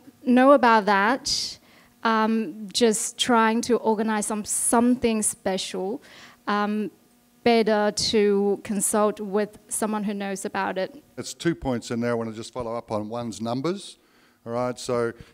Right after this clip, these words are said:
Speaker 2: in Chinese, everything's written with characters, and characters have meaning. Numbers have characters.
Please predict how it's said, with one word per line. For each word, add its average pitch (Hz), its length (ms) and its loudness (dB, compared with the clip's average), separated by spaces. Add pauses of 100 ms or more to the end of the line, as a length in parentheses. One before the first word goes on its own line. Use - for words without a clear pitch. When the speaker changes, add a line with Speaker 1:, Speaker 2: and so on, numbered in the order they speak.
Speaker 2:
in 120 120 -8
Chinese, 127 480 0
everything's 113 400 -4
written 120 220 -4
with 107 160 -8
characters, 139 580 -2
and 117 140 -4
characters 117 540 -4
have 113 180 -6
meaning. 110 480 -8 (400)
Numbers 117 520 0
have 113 200 -6
characters. 107 680 -4